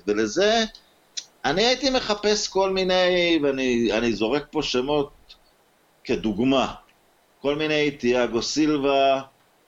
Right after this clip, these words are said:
רקיטיץ', שחקנים עם סופר ניסיון,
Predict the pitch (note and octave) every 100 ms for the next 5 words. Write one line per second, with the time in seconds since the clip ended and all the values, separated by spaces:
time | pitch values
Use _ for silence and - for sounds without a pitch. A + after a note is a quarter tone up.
0 | - F2+ C#3+ D3 D3+ C#3+ C#3+ C#3 C3+ -
1 | B2 A#2+ B2 D3 C#3+ A#2 - G#2 - -
2 | - E3+ F3 E3+ E3 C#3+ D3+ D3 C#3+ C#3+
3 | C#3+